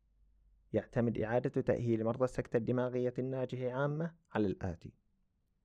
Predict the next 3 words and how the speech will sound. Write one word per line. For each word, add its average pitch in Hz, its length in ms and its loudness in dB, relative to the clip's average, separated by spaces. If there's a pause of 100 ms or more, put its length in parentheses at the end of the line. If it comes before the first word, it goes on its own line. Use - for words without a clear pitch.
(1000)
العوامل 117 540 2
البدنية، 127 680 4 (360)
وتشمل 101 600 -4